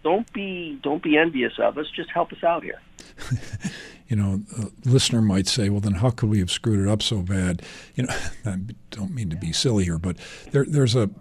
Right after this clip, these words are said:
Speaker 2: a couple more texts came in. Um, a gentleman from Kenmore says, um, "Local and state politicians are beyond pathetic." Of course, people have that opinion. "Ever been out of the state anywhere? Very sad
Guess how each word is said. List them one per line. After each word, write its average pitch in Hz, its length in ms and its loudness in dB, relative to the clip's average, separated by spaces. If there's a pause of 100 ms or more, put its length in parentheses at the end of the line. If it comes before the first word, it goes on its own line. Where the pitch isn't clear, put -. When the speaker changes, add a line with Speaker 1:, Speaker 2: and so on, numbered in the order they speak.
(220)
Speaker 2:
a - 20 -6
couple 143 240 4
more 120 200 6
texts - 380 0
came 110 300 4
in. 98 300 4 (100)
Um, 92 240 -6 (480)
a - 60 -20
gentleman 123 260 6
from 104 180 0
Kenmore 113 460 4
says, 98 480 -2
um, 101 340 -4 (300)
"Local 135 240 2
and 120 100 4
state 113 260 2
politicians 107 640 2
are 95 80 2
beyond 95 360 2
pathetic." 90 500 -4
Of 78 80 -10
course, 82 420 -6 (680)
people 85 260 -6
have 85 140 -4
that 82 120 -4
opinion. 85 380 -6 (320)
"Ever 123 220 4
been 120 340 4
out 123 180 4
of 120 80 4
the 120 80 4
state 123 400 2
anywhere? 127 460 4
Very 113 320 4
sad 101 540 0